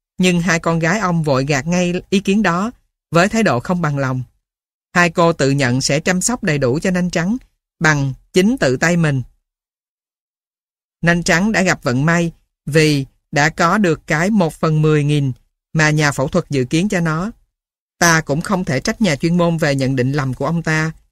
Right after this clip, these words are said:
Xưa nay, ông chỉ chuyên chữa cho những sinh vật văn minh khác, còn khả năng sinh tồn của nanh trắng lại khác hẳn. Vì nó thừa hưởng được nòi giống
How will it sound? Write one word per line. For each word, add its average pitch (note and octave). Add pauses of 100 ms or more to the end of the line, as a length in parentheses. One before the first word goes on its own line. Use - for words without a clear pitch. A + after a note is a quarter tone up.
(440)
Xưa G3+
nay, F#3 (280)
ông G3
chỉ D#3
chuyên G#3
chữa D3+
cho F#3+
những E3
sinh F#3+
vật D#3+
văn F3
minh E3+
khác, G3+ (600)
còn D3
khả C#3
năng F#3+
sinh F3+
tồn C#3
của C#3+
nanh F3
trắng F3+
lại C#3+
khác G#3
hẳn. D3+ (760)
Vì F3
nó E3+
thừa F3
hưởng D#3+
được D#3+
nòi D3
giống E3